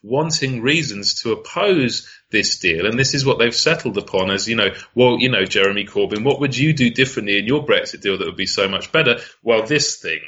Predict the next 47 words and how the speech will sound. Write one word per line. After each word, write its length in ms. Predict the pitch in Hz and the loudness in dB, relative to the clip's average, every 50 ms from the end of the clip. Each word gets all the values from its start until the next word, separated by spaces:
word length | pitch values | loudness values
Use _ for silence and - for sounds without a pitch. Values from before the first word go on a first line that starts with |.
| - - | -14 -10
you 80 | 107 104 | -6 -4
know, 100 | 95 95 | -4 -4
because 300 | 90 - - - 113 117 | -4 -6 -8 -8 -8 -6
it's 160 | 107 - - | -4 -6 -6
exactly 420 | 107 101 110 120 110 101 - 117 | -2 0 2 2 2 0 -2 -6
the 60 | 101 | -8
kind 240 | 98 - 117 104 101 | -6 -2 -2 -2 -2
of 80 | 107 101 | -2 -4
thing 160 | - 107 101 | -6 -6 -4
that 160 | 101 101 95 | -4 -4 0
Labour, 380 | 101 101 101 101 101 101 101 95 - - - - - _ | 0 0 2 2 2 2 0 0 -2 -6 -18 -20 -16 _
you 80 | - 104 | -6 -2
know, 100 | 98 95 | 0 2
it's 280 | 92 95 95 92 - | 2 2 0 -2 -2
the 240 | - 104 101 101 101 - _ _ - - _ _ _ - - - - - - - - - - - _ _ - | -2 -2 -2 -2 -4 -12 _ _ -20 -20 _ _ _ -20 -20 -18 -18 -16 -18 -18 -20 -20 -20 -20 _ _ -4
tickling 440 | - 160 156 151 - 131 120 113 110 | 0 0 0 2 2 2 2 2 2
the 80 | 110 | 2
Labour 540 | 110 120 120 120 117 120 113 110 107 107 98 | 2 2 2 2 2 2 0 0 0 -4 -8
tummy, 420 | - - - 160 151 120 92 85 85 | -12 -4 0 0 0 0 0 -4 -4
really, 320 | 85 90 87 85 85 92 | -4 -4 -4 -2 -2 -2
you 120 | 92 95 95 | -2 -2 0
know, 160 | 95 90 90 | 0 -2 -2
to 160 | 87 90 - | -4 -6 -8
talk 280 | - 113 107 98 - 92 | -4 -2 -2 -2 -2 0
about 280 | 90 98 92 87 92 | 0 0 2 0 0
workers' 440 | 95 98 98 95 95 - 98 85 87 | 0 0 0 0 -2 -6 -8 -4 -2
rights 320 | 95 92 90 87 87 - | 0 0 0 0 -2 -6
and 80 | 92 92 | -8 -6
all 120 | 98 98 | -4 -2
that 220 | 95 95 92 - - | 0 -2 -2 -2 -4
kind 300 | - 95 95 95 95 92 | -6 -4 -4 -2 -2 -4
of 180 | 87 85 - - - - | -4 -6 -10 -18 -16 -12
social 480 | - - - 104 101 95 - - 98 92 | -8 -4 0 0 0 0 0 -4 -2 0
rights 260 | 95 92 87 - - | 2 0 0 0 -2
legislation 520 | 95 90 87 87 - - 95 90 - - | -4 -4 -4 -4 -2 0 0 0 -2 -6
and 60 | 87 - | -10 -10
stuff 200 | - 90 - 92 | -10 -8 -4 -2
like 80 | 90 | 0
that. 180 | 90 87 85 - - - - - - - _ - | 0 0 -2 -4 -10 -16 -16 -16 -18 -12 _ 2
But 240 | 170 180 180 175 - | 4 4 4 4 2
like 220 | - 214 214 - | 0 0 0 0
I 20 | |
say, 360 | 220 - - 240 240 233 160 120 | 0 2 2 2 2 2 2 0
you 180 | 117 - 151 | -2 -2 -2
know, 160 | 175 170 160 | 0 0 -2
th-, 500 | - - - - - - - - - - - - - - - - | -2 -6 -14 -18 -16 -16 -16 -16 -16 -18 -18 -20 -20 -20 -6 -2
people 440 | - 233 226 - 254 262 - _ | -2 0 0 0 -4 -6 -6 _